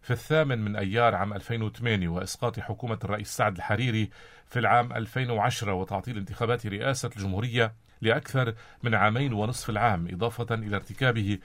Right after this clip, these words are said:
سلسلة اغتيالات طالت شخصيات سياسية وطنية بارزة في مقدمهم الرئيس الحريري، ناهيك عن استباحته الدستور والقوانين من خلال مشاركته بالحروب المذهبية في سوريا والعراق واليمن،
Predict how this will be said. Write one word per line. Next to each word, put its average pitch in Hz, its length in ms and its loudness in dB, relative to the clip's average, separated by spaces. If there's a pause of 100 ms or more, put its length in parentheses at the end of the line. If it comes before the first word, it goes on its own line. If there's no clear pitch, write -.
(240)
سلسلة 147 540 -2
اغتيالات 120 580 -2
طالت 117 420 -2
شخصيات 120 560 -6
سياسية 110 520 -4
وطنية 101 420 -2
بارزة 110 440 2 (460)
في 127 100 -4
مقدمهم 127 680 0
الرئيس 113 360 -2
الحريري، 92 540 0 (380)
ناهيك 107 720 2 (260)
عن 104 220 2
استباحته 120 680 -2
الدستور 123 520 -2
والقوانين 123 640 0 (280)
من 113 80 -4
خلال 107 340 -2
مشاركته 104 640 -4
بالحروب 120 380 -4
المذهبية 110 640 0 (220)
في 110 160 -4
سوريا 143 340 0
والعراق 110 460 0
واليمن، 113 400 0